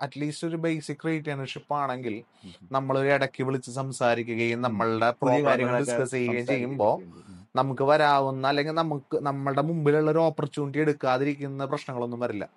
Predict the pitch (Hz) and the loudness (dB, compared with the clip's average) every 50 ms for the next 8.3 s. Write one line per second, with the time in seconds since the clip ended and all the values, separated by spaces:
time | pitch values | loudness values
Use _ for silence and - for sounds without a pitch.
0 | - 101 92 87 85 87 90 90 131 139 147 156 160 160 156 - 175 185 180 170 | -14 -14 -12 -12 -14 -14 -8 -4 0 2 2 4 4 2 2 2 2 4 4 4
1 | 160 160 160 160 160 165 170 165 170 175 170 175 170 156 151 151 139 135 127 120 | 2 2 2 4 4 4 6 6 4 4 6 6 6 6 4 4 2 2 2 2
2 | 113 120 127 - 151 143 139 143 156 151 139 131 127 117 110 110 101 107 101 95 | 0 0 -2 -2 -4 -2 0 2 2 4 6 6 6 4 4 0 -2 -2 -2 -4
3 | 90 80 - _ - _ _ _ _ _ - 120 127 135 143 151 165 170 160 - | -6 -10 -12 _ -20 _ _ _ _ _ -4 0 0 2 2 2 2 0 -2 -4
4 | _ 147 _ - - - - 160 160 156 156 160 160 160 160 - 156 143 - - | _ -20 _ -12 -8 -4 0 2 4 4 4 4 2 0 -4 -4 -6 -8 -8 -4
5 | 135 120 120 120 117 104 98 - - 101 101 131 127 135 139 135 143 151 160 170 | -4 -4 -2 -2 -4 -6 -6 -10 -12 -8 -4 -4 -4 -2 -2 0 0 0 -2 -2
6 | - 175 165 143 156 143 139 139 147 139 139 131 156 151 151 147 156 139 135 139 | -4 -6 -8 -8 -6 -8 -6 -6 -6 -6 -6 -6 -6 -6 -4 -2 0 0 0 0
7 | 131 135 139 143 143 143 139 147 151 147 131 127 117 - - 113 113 104 92 87 | -2 -4 0 2 4 4 4 2 0 -2 -4 -4 -6 -6 -4 -2 -2 -2 -2 -4
8 | _ - 107 98 90 | _ -10 -10 -10 -10